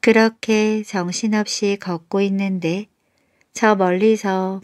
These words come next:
불빛이 아른거리는 게 아니겠어요? 그 순간 소금 장수는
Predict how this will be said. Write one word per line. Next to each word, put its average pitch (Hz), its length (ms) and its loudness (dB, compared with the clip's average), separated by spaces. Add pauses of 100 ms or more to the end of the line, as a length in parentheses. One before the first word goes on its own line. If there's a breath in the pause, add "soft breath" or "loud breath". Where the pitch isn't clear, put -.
불빛이 202 1040 -2
아른거리는 214 800 0
게 190 380 -4
아니겠어요? 180 920 -4 (1300)
그 220 200 4
순간 214 540 0
소금 233 380 2
장수는 185 720 -6